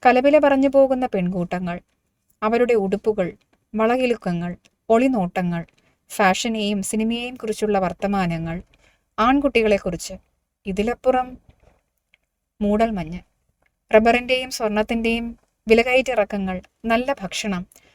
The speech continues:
ചിരിക്കാൻ വകതരുന്ന സിനിമ, അതൊക്കെ അയാൾക്ക് താല്പര്യമുള്ള വിഷയങ്ങളാണ്.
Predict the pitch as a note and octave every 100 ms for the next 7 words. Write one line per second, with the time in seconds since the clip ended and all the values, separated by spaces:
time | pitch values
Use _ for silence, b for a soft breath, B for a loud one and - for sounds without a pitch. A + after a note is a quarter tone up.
0 | b - C4 C4 C#4+ C#4+ A3 G#3+ A#3 A#3
1 | A#3 A3 F#3 F#3 F3+ - _ - A3+ C#4
2 | E4 D#4 C4 B3+ - G#3 G3 B3+ C4+ C4
3 | B3+ A3 - F#3+ F#3+ F#3+ F3 D#3+